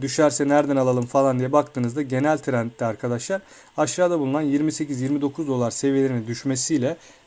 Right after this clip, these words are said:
ciddi alımlar gerçekleştirilebilir. Yani buralar trend desteği lokasyonu sonuç olarak.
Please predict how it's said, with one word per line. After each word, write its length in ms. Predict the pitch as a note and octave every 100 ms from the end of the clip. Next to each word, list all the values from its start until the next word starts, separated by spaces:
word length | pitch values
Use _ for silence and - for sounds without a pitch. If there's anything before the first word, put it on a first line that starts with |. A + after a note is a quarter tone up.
| _ -
ciddi 360 | A#2+ - D3
alımlar 340 | B2+ A2 G#2+ G#2
gerçekleştirilebilir. 1000 | C3 B2+ B2 - A2+ C#3 D3 C3+ A#2
Yani 280 | G#2+ A2+ A2
buralar 300 | A#2 A2+ B2 B2 - -
trend 240 | B2 B2+ A#2+
desteği 400 | A#2+ G#2+ - D3
lokasyonu 540 | D3 A2+ A#2 - G#2+ G2+
sonuç 300 | - G#2 A2
olarak. 280 | G#2+ F3